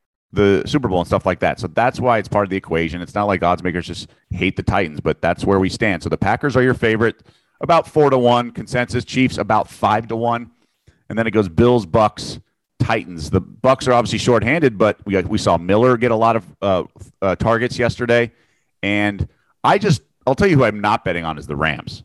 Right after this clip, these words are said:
I, I just don't believe in this team. Consistency is their issue. They cannot put together four quarters, and if they do, the next game they don't put together four quarters. So for them to have to win three games just to get to the Super Bowl, I just don't think, I mean, their highs are high,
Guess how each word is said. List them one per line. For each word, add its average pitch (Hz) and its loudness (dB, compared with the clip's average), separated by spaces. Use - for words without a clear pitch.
I, 85 -2
I 104 0
just 98 -2
don't 117 0
believe 101 0
in 92 -6
this 87 -10
team. 82 -6
Consistency 117 -4
is 87 -2
their 87 0
issue. 87 0
They 101 0
cannot 107 -2
put 113 -2
together 101 0
four 110 2
quarters, 104 0
and 101 -8
if 98 -8
they 92 -4
do, 113 4
the 101 0
next 104 -4
game 92 -4
they 85 2
don't 85 0
put 87 0
together 78 -2
four 80 0
quarters. 73 -4
So 90 2
for - -2
them 127 4
to 139 2
have 123 0
to 120 0
win 107 -2
three 120 0
games 110 -4
just 107 -4
to 92 -2
get 98 -2
to 127 0
the 117 0
Super 123 2
Bowl, 131 2
I 104 -2
just 104 -4
don't 120 2
think, - -6
I 107 -2
mean, 104 -2
their 135 4
highs 151 4
are 127 2
high, 117 2